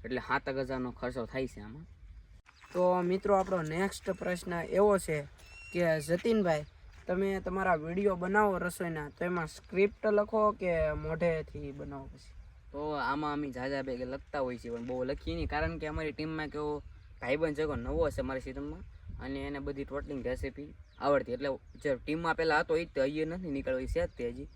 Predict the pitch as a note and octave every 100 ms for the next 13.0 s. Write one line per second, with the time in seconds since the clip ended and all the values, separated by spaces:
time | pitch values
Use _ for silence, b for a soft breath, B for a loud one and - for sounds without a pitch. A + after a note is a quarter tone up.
0 | b b b - D3 D3+ D#3 F#3 E3 E3+
1 | E3+ D#3+ D#3+ D#3+ D3 D#3+ D#3+ D#3+ D#3 D#3
2 | D3 C#3+ E3 B2 C#3+ D3 A2+ - b b
3 | - C3+ C#3 C3 C3 C3 B2+ A#2 A#2+ B2
4 | B2+ B2+ C3 B2 B2+ A2+ B2+ B2+ B2 A2+
5 | C3 B2 A#2 B2+ A#2+ B2 C3+ A#2+ B2+ C3
6 | B2 B2+ B2 C3 C3+ C3+ A#2 C#3+ D#3 A#2+
7 | A2 A2 - b b C#3+ D3 C3+ D3+ C#3+
8 | C3 B2+ - C#3 C3 C3+ B2 B2 B2+ B2
9 | C3+ C3 B2 - b b b - C3 C3
10 | D3 C#3 B2+ C3+ C3+ B2 C3+ D3+ C#3+ -
11 | D#3+ D#3+ C3+ A#2 C#3+ C3+ C3 C3 E3+ E3
12 | B2+ - B2+ D#3+ D3 C#3+ C#3+ C3 C3